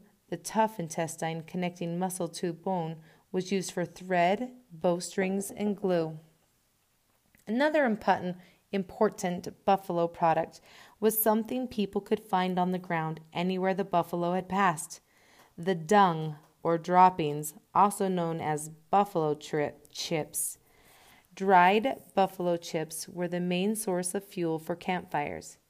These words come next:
They did not smell bad because they were little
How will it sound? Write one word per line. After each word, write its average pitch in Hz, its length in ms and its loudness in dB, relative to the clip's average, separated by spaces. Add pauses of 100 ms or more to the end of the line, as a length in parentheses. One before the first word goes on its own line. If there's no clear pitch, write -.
(760)
They 208 140 4
did 247 200 -2
not 277 240 0
smell 196 340 2
bad 160 360 2
because 175 400 -4
they 180 180 0
were 175 160 0
little 196 720 0